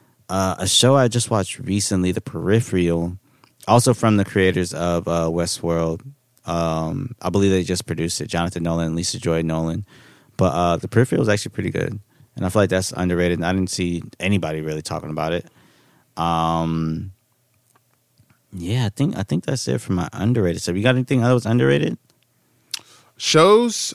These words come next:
Speaker 2: um,
Speaker 1: Shows or movies?
Speaker 2: um, you know, I'm gonna start off with shows. Mayans, it's a Sons of
Speaker 1: Oh,
Speaker 2: Anarchy
Speaker 1: yeah, yeah, yeah.
Speaker 2: spinoff. Um, I think that that show is, you, if you, if you like gritty crime dramas,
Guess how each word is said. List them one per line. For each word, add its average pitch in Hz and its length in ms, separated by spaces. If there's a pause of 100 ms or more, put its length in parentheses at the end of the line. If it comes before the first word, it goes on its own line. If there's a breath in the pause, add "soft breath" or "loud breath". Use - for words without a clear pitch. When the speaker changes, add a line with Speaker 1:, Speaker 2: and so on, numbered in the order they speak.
Speaker 2:
um, 135 760
Speaker 1:
Shows 107 280
or 101 140
movies? 95 480 (140)
Speaker 2:
um, 104 360
you 127 120
know, 123 80
I'm 117 80
gonna 123 100
start 123 220
off 113 180
with 101 100
shows. 117 640 (120)
Mayans, 117 840
it's - 200
a 92 40
Sons 107 340
of 95 100
Speaker 1:
Oh, 101 40
Speaker 2:
Anarchy 101 260
Speaker 1:
yeah, 92 40
yeah, 92 60
yeah. 92 540 (840 soft breath)
Speaker 2:
spinoff. - 40
Um, 92 640 (460)
I 95 140
think - 580
that 90 260
that 98 180
show 95 420
is, 92 600 (460 loud breath)
you, 131 380
if 117 220
you, 131 260
if 113 220
you 135 160
like 113 380 (120)
gritty 113 340
crime 110 440
dramas, 117 720